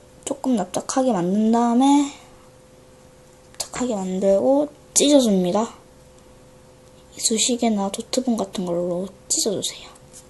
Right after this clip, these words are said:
상추를 베어먹은 듯한 그런 느낌을 살려서 <laughs> 어, 이렇게 이렇게 찢어졌고요.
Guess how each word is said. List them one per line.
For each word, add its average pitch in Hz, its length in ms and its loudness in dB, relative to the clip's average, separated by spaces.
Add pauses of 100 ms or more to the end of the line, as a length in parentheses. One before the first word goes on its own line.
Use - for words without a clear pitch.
(840)
상추를 262 680 0
베어먹은 202 580 2
듯한 165 380 -6 (800)
그런 190 220 0
느낌을 190 460 0
살려서 185 460 -4 (420)
<laughs> - 1500 -2
어, 202 360 -4 (340)
이렇게 - 280 -8 (420)
이렇게 254 400 -2 (2250)
찢어졌고요. 254 920 4